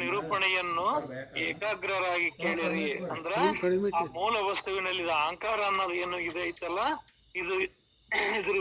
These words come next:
ವಿಚಾರವನ್ನ ಸ್ವಲ್ಪ ಹೇಳ್ತೇವೆ ಕೇಳಿರಿ. ಅಹಂಕಾರವು ಸ್ವರೂಪದೆಡೆಗೆ ಹೋಗಿ ಅನುಭವವನ್ನು ಹೊಂದಲೆತ್ನಿಸುವುದು.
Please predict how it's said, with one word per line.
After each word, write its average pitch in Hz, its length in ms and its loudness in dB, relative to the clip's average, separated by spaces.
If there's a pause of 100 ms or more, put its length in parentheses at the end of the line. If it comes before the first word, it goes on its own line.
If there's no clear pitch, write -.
ವಿಚಾರವನ್ನ 208 540 2 (640)
ಸ್ವಲ್ಪ 180 240 -2 (140)
ಹೇಳ್ತೇವೆ 170 360 -2 (100)
ಕೇಳಿರಿ. 151 420 -2 (1000)
ಅಹಂಕಾರವು 190 760 0 (680)
ಸ್ವರೂಪದೆಡೆಗೆ 202 960 0 (120)
ಹೋಗಿ 180 440 -2 (1300)
ಅನುಭವವನ್ನು 208 880 -10 (100)
ಹೊಂದಲೆತ್ನಿಸುವುದು. 202 1300 -6